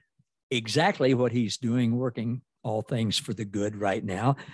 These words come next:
uh, because in our five senses, it can certainly appear like, "Well, this ain't good." But a huge part of what he wants us to do, that's, that's where trust comes in. Trusting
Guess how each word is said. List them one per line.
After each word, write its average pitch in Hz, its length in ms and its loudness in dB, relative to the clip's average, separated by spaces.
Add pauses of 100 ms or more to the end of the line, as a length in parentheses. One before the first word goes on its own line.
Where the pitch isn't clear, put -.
(200)
uh, 131 100 4
because 120 420 4
in 143 200 6
our 139 160 6
five 120 360 0
senses, 135 420 2
it - 160 -6
can 120 140 -8
certainly 120 420 2
appear 135 380 4
like, 104 200 2 (300)
"Well, 92 160 -2
this 196 220 8
ain't 92 240 6
good." 92 340 -2 (760)
But 143 340 2
a 139 160 0
huge 220 420 6
part 165 220 10
of 131 100 6
what 127 140 4
he 127 100 8
wants 123 300 6
us 120 140 0
to 135 100 -6
do, 127 160 2
that's, 165 300 4 (100)
that's 160 220 2
where 165 120 4
trust - 440 0
comes 110 280 -4
in. 98 260 -8 (600)
Trusting 170 1000 2